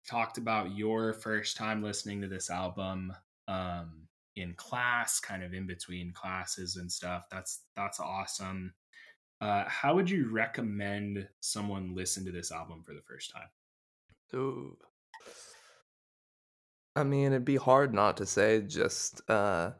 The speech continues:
Speaker 2: listen to it alone in, uh, a comfortable space, either through, like, good speakers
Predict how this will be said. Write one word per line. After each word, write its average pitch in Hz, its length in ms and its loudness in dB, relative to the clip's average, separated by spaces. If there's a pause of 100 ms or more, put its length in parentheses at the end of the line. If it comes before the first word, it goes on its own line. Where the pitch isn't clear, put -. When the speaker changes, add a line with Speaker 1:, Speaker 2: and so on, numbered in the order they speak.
(680)
Speaker 2:
listen 107 500 4
to 110 280 6
it 98 220 4
alone 90 840 4 (720)
in, 98 340 0
uh, 82 360 0
a 90 200 2
comfortable - 600 0
space, - 760 2 (540)
either 107 800 8 (480)
through, 110 300 8
like, 69 300 4
good 104 280 6
speakers 120 960 2